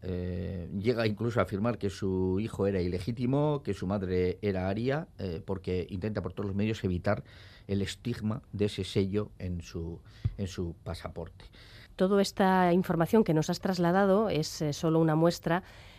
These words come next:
Speaker 2: de, de información de archivos que,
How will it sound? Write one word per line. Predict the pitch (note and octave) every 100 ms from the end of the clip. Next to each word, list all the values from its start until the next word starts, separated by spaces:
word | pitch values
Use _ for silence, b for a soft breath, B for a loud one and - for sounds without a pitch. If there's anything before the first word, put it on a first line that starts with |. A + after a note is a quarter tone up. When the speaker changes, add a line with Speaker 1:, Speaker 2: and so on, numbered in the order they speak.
| B
Speaker 2:
de, | D3 D3+ C#3+ C#3 C3+ C3+ C3 B2+ B2 G#2+
de | B2+ C3
información | B2+ B2 B2 E3 D#3
de |
archivos | D3 - F3 D#3+ F3 - -
que, | - C#3 C3+ B2 B2